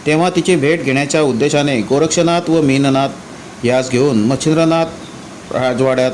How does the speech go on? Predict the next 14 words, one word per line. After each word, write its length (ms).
गेले. 220
तेथे 200
आपले 300
नाव 180
सांगून 420
रा-, 360
आपली 420
राणीला 380
भेटण्याची 460
इच्छा 260
आहे, 280
यास्तव 400
आपण 340
आल्याची 560